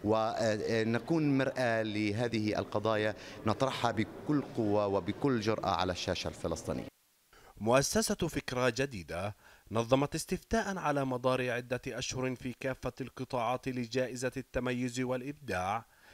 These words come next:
Speaker 2: التي استحقتها العديد من الشركات والمؤسسات على جهودها في خدمة أبناء شعبنا ودعم اقتصادنا الوطني.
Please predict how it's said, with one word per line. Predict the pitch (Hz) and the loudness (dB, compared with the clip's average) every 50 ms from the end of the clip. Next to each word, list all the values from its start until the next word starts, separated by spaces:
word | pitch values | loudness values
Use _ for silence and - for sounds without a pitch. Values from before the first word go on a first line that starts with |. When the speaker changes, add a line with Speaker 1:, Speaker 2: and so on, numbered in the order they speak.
| - - - | -20 -12 -2
Speaker 2:
التي | 104 120 135 - 156 | 0 0 0 0 -2
استحقتها | 156 - 185 156 190 196 - - 247 226 - 175 175 | -4 -4 -4 -4 -4 -4 -2 -4 -4 -4 -2 -2 -2
العديد | 151 123 123 123 127 123 123 | 0 0 0 0 0 0 0
من | 127 127 127 123 | 0 0 0 0
الشركات | 123 120 - - 131 123 127 120 - 135 131 - - | -2 -2 -2 -2 -2 -2 -4 -4 -4 -4 -4 -2 -2
والمؤسسات | 131 123 123 123 123 123 123 117 127 120 - - 131 120 - 131 127 - - | 0 0 0 0 0 -2 -4 -4 -6 -6 -6 -6 -6 -4 -2 -4 -2 -2 -2
على | 123 113 120 123 127 127 131 | 0 0 0 0 0 -2 -2
جهودها | 139 165 170 139 110 87 90 82 73 78 95 101 107 110 - - - - - - - _ _ | -2 -4 -6 -6 -6 -10 -10 -12 -10 -8 -6 -4 -4 -6 -6 -12 -20 -20 -20 -20 -20 _ _
في | - 151 160 | 0 0 2
خدمة | - 240 233 190 208 196 - - | 0 -2 0 0 0 0 0 0
أبناء | 156 120 131 123 131 131 131 127 - 131 | -2 -2 -2 -2 0 0 0 0 -2 -2
شعبنا | 123 - 143 120 120 123 135 127 127 127 | -2 0 0 0 0 0 -2 0 0 0
ودعم | 127 127 127 123 127 120 120 127 | 2 0 0 0 0 -2 -2 -4
اقتصادنا | 123 117 - - 131 - - - 117 117 117 117 113 113 | -6 -6 -6 -8 -8 -4 0 0 0 0 0 -2 -2 -2
الوطني. | 110 107 98 95 95 95 - - 160 185 190 139 90 76 | -2 -4 -4 -6 -6 -8 -6 -4 -2 0 0 -2 -2 -6